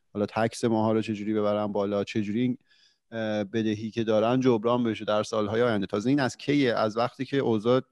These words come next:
کنترل بشه و بیزنس‌ها باز بشن.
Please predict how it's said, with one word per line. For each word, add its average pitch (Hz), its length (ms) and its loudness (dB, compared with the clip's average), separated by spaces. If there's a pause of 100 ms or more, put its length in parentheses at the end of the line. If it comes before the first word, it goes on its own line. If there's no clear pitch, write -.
(120)
کنترل 120 460 -2
بشه 131 280 0
و 117 140 0
بیزنس‌ها 104 420 -6
باز 110 380 2
بشن. - 360 -14